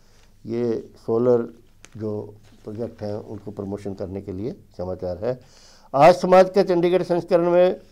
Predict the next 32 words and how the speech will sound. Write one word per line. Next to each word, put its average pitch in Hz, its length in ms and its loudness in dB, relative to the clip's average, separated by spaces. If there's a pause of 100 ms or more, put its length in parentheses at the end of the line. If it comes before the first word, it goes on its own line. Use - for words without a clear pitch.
मुख्य 117 280 -8
समाचार, 135 400 0
चंडीगढ़ 135 400 0
में 139 100 2
मिले 139 200 2
पच्चीस 139 460 -4
और 127 120 0
कोरोना, 113 480 -4 (340)
और 147 220 6
कोरोना 104 360 -6
मरीज। 85 260 -12 (760)
और 117 320 4
दूसरे 120 340 -2
समाचार, 131 400 2
पिंजौर 123 400 2
के 131 120 -6
कई 135 440 0 (260)
इलाके 120 420 2 (300)
कैंटोनमेंट 117 640 -2
घोषित, 101 340 -6
जैसे 101 260 -4
शिव 131 220 -2
कॉलोनी, 107 600 -4 (340)
विश्वकर्मा 113 560 -4
कॉलोनी, 101 400 -6 (520)
तो 117 280 -2 (140)
वहाँ 107 240 -6
पे 113 160 -6
हालात 113 760 -6 (340)
अच्छे 113 320 -6
नहीं 90 280 -8
हैं। 82 200 -14